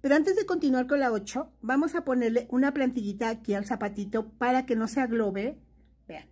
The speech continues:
si le meto relleno se va a hacer así una bolita aquí. Lo que quiero es que quede planito. Y con una tapita de agua de garrafón, vean, esta tapita,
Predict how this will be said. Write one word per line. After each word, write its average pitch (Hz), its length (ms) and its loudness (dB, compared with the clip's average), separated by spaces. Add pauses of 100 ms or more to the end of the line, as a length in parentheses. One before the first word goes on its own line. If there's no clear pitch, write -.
(140)
si - 140 -12
le 196 80 -2
meto 214 180 -2
relleno 233 340 2
se 233 120 -4
va 190 60 -2
a - 20 -2
hacer 208 140 -4
así 208 180 -6
una 202 160 0
bolita 180 420 -4
aquí. 214 340 -12 (440)
Lo 233 120 0
que 240 140 -2
quiero 294 320 4
es 277 120 -2
que 269 120 -6
quede 233 220 2
planito. 247 580 0 (540)
Y 302 100 2
con 311 200 4
una 403 220 4
tapita 262 580 0
de 220 60 0
agua 240 200 2
de 226 80 2
garrafón, 185 500 -6
vean, 190 220 -4
esta 196 180 -8
tapita, 240 480 -6